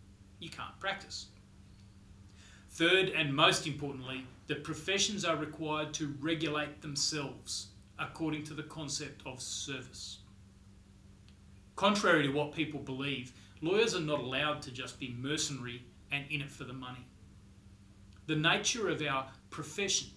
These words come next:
is that we collectively aim to perform a service for the community. This is why so many lawyers,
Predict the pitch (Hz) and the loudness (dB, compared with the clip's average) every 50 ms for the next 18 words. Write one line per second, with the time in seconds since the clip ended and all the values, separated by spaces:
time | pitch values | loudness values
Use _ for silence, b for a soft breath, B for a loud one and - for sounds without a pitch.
0 | - - - - - - - - - - - - 165 143 127 180 - - 151 156 | -18 -20 -20 -20 -20 -20 -20 -20 -20 -8 0 2 2 2 2 0 -2 -2 -2 -2
1 | 156 151 - - 160 151 160 190 185 - - 202 160 151 165 175 170 170 156 151 | -2 -2 -4 -4 -4 -2 -2 -2 -2 -4 -6 -6 -4 -4 -4 -4 -2 0 0 0
2 | 151 151 151 147 147 143 - 147 - 160 - - - - 139 135 139 135 135 131 | 2 2 0 -2 -4 -6 -8 -10 -10 -12 -12 -10 -8 -6 -4 -4 -4 -6 -8 -10
3 | B B B B B - 127 - - - - 165 165 160 147 127 123 - - - | B B B B B -6 0 0 2 2 2 2 0 0 0 -2 -4 -6 -6 -6
4 | - 127 127 123 - 143 135 135 135 123 123 - - - - - - - - - | -8 -10 -10 -10 -10 -10 -8 -8 -8 -10 -10 -14 -16 -18 -20 -20 -20 -20 -20 -20
5 | - - - - - - - - - - - - - - - - - - - - | -20 -20 -20 -20 -20 -20 -20 -20 -20 -20 -20 -20 -20 -20 -20 -20 -20 -20 -20 -8
6 | - - 220 214 - 285 - 202 190 180 170 165 160 - - - 175 160 156 156 | 0 2 4 6 6 6 4 2 2 4 4 6 6 6 6 6 4 2 2 2
7 | 156 160 170 185 185 190 165 143 143 139 135 131 123 123 127 123 | 0 0 0 0 0 0 0 0 0 0 -2 -2 -4 -6 -6 -8